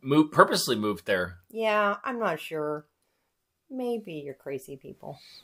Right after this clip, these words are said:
Speaker 1: Maybe they secretly work at the lab.
Speaker 2: Ah,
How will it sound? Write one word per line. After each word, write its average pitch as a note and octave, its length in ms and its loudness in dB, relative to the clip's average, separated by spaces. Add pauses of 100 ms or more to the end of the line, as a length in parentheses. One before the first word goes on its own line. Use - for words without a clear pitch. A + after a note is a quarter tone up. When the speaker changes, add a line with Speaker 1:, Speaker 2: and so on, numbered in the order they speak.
(1080)
Speaker 1:
Maybe A#2+ 280 12
they G#2+ 100 6
secretly G#2+ 380 2 (120)
work F#2+ 280 4
at F2 100 -10
the F2+ 100 -4
lab. F2 380 2 (1400)
Speaker 2:
Ah, F3 480 8